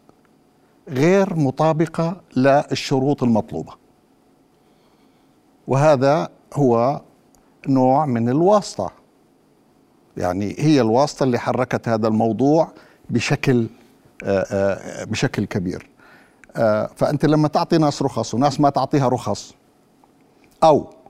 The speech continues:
تعطي ناس رخص بس ناس ثانيين تعطيهم رخص رغم أنهم مخالفين للشروط، هنا بصير في، آه،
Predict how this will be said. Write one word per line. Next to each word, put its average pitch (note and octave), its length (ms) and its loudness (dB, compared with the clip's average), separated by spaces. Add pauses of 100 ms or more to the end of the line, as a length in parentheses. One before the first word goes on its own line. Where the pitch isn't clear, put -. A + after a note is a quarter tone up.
(120)
تعطي B2 280 2
ناس C3 260 0
رخص D3 320 0
بس A#2 280 -4
ناس C#3+ 300 0
ثانيين D#3 480 2
تعطيهم D3 500 0
رخص D#3+ 340 -2
رغم D#3 240 0
أنهم D#3 240 0
مخالفين D#3+ 640 0
للشروط، A#2+ 500 -2 (1040)
هنا F3 280 2
بصير D#3 380 -2
في، B2 320 -4
آه، C3+ 40 -12